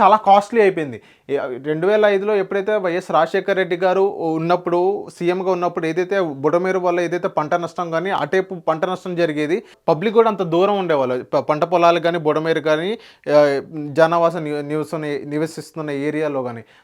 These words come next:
So పబ్లిక్ అనేది దూరంగా ఉన్నారు. ఎప్పుడైతే వీళ్ళు అమరావతి అనేది ఇష్యూ చేసిన తర్వాత అక్కడ మొత్తం కబ్జాలకు గురిపోయిన, ఆక్రమణకు గురిపోయిన చెప్ప-, చెప్పుకోవచ్చు.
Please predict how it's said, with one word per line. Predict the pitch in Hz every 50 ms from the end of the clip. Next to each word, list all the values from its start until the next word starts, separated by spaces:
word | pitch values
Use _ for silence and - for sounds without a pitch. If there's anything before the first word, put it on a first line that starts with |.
| _ -
So | 233
పబ్లిక్ | 220 196 180 170 202 226 220
అనేది | 220 208 214 220 214
దూరంగా | 175 175 180 190 196 190 180 170
ఉన్నారు. | 156 143 123 117 117
ఎప్పుడైతే | 113 98 135 156 165 - 226 226 226 226 226 233 226
వీళ్ళు | 220 196 202 202 202 202 208 208 208 208 - 151
అమరావతి | 156 165 175 196 202 202 196 190 196
అనేది | 190 190 185 170 165
ఇష్యూ | 160 - - 220 208 -
చేసిన | 190 185 185 220 208
తర్వాత | 190 208 185 170 151 131 151 151 196 208 - - - _ _
అక్కడ | 139 147 - 180 175
మొత్తం | 175 180 185 180 226 220 202
కబ్జాలకు | - 180 160 143 165 208 202 190
గురిపోయిన, | 175 170 156 151 151 139 135
ఆక్రమణకు | 131 151 160 - 214 208 208 202 196 190 160
గురిపోయిన | 165 151 139 156 147 143 135
చెప్ప-, | 127 120 - -
చెప్పుకోవచ్చు. | 135 123 - 143 - - 139 127 -